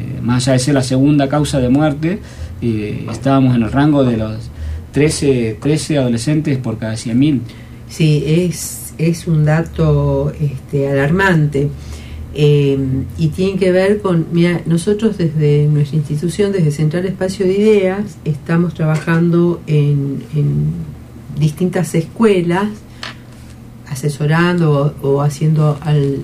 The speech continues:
Speaker 2: eh, análisis institucionales, y hoy justamente a la mañana nos planteaban un grupo de docentes de la falta de confianza que existe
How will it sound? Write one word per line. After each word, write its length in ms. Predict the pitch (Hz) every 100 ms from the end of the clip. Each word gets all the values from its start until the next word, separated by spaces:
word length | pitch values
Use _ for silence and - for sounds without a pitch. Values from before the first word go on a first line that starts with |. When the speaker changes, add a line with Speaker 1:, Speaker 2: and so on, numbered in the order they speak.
| -
Speaker 2:
eh, 280 | 156 147 147
análisis 500 | 139 151 156 - 147
institucionales, 1040 | 147 151 147 147 175 185 208 160 156 180 170 - - - - -
y 80 | 202
hoy 120 | 226
justamente 640 | 226 214 214 202 208 208
a 40 | 196
la 120 | 170
mañana 600 | 165 185 214 185 165 165
nos 160 | 151 147
planteaban 1120 | - 156 170 170 233 214 165 156 156 160 165 170 - - -
un 180 | - 147
grupo 300 | 165 185 196
de 160 | 185 165
docentes 800 | 170 - 202 196 190 196 190 175
de 120 | 170
la 140 | 165
falta 760 | 151 - 208 226 233 226 226 208
de 120 | 151
confianza 1000 | 147 160 160 - - 233 190 156 - 135
que 80 | 139
existe 680 | 131 - - 135 - - 147